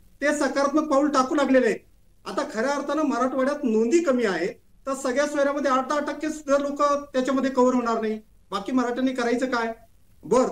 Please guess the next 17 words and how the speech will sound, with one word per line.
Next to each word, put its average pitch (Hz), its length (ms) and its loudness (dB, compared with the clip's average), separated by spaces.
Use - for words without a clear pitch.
तुम्ही 240 180 -2
मराठा 247 340 0
म्हणून 285 220 -2
आरक्षण 262 380 0
देऊ 269 100 2
लागले, 262 240 2
ही 254 120 4
मागणी 277 300 2
नव्हतीच 359 360 4
आमची, 277 260 -2
केंद्राच्या 277 400 2
आरक्षणाचं 330 420 2
काय? 285 240 -2
हे 240 60 0
राज्यापुरतंच 339 560 0
आरक्षण 302 320 2
मिळेल, 262 280 4